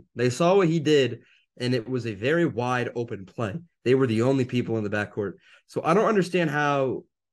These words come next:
you're gonna not call that as a flagrant, and then we're coming back down the court, and he gets an elbow to the neck, and all of a sudden he did something wrong. You have to call that if you feel like he did something wrong. It shouldn't take a replay review to call something that was that obvious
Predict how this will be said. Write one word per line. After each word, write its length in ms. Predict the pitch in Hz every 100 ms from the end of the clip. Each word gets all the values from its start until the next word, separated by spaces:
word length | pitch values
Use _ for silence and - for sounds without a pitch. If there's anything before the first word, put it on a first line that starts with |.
| _
you're 180 | - 131
gonna 160 | 139 135
not 400 | 107 104 113 120
call 340 | - 107 110 110
that 340 | 110 107 - _
as 160 | 98 101
a 60 |
flagrant, 580 | - 110 104 98 107 101 - _ _ _ _
and 180 | 117 123
then 260 | 120 107
we're 80 | 104
coming 340 | - 139 151 127
back 240 | 127 123
down 200 | 135 120
the 60 | 104
court, 400 | - 147 117 -
and 100 | 104
he 60 |
gets 180 | 127 127
an 100 | 110 -
elbow 320 | 123 135 135
to 40 | 113
the 60 | 104
neck, 460 | 113 147 123 - - _ _ _
and 120 | - 131
all 120 | 143
of 40 |
a 60 | 135
sudden 260 | 135 143
he 160 | 123 135
did 160 | 127 120
something 260 | 123 113
wrong. 300 | 113 107 92 - _ _ -
You 200 | 127 226
have 180 | 233 233
to 80 | 185
call 320 | - 196 202
that 300 | 123 101 -
if 200 | - 131
you 80 | 147
feel 160 | 151 202
like 160 | 180
he 80 | 180
did 140 | 170 170
something 220 | 165 151
wrong. 180 | 143 107
It 100 | -
shouldn't 240 | 214 175
take 140 | 190
a 40 | 170
replay 560 | 110 131 151 151 143
review 480 | 127 113 123 117 101 - _ -
to 80 |
call 220 | 113 123 117
something 500 | 123 110 117 110 104
that 200 | 107 104
was 240 | 104 104 92
that 380 | 104 123 123 -
obvious 720 | 117 120 104 101 101 - -